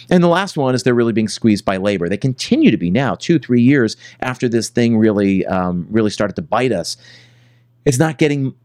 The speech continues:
any better or much better. So profitability, being squeezed by, uh, the increase in price of, uh, in cost of goods, and being squeezed by labor. Of course, cost of goods and labor directly affect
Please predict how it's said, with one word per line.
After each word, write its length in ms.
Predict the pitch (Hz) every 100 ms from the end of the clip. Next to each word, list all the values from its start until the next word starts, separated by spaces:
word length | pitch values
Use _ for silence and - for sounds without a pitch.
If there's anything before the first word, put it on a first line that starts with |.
| _
any 240 | 131 131 123
better 340 | 101 135 107
or 80 | 95
much 320 | 104 127 -
better. 320 | - 82 76 - _ _ _ -
So 380 | - 165 90 - _ _ _ _ -
profitability, 720 | 165 175 156 147 143 143 139 - -
being 100 | 104
squeezed 380 | - 143 127
by, 180 | 117 113
uh, 220 | 110 107
the 100 | 104
increase 320 | 147 - 143 127
in 60 |
price 280 | - 120 -
of, 200 | 110 98
uh, 260 | 110 104 104
in 80 | 107
cost 280 | 135 -
of 60 | 117
goods, 300 | 143 135 127 _ - _ -
and 260 | 175 170
being 160 | 147 131
squeezed 420 | - 131 127 120
by 140 | 104
labor. 420 | 104 135 151 139 135
Of 120 | 117
course, 460 | - 226 143 139 - _ _ -
cost 240 | 165 160
of 60 | 156
goods 140 | 139
and 120 | 131
labor 340 | 135 143 123 120
directly 640 | - 131 160 247 - 185
affect 540 | 139 - 156 107 -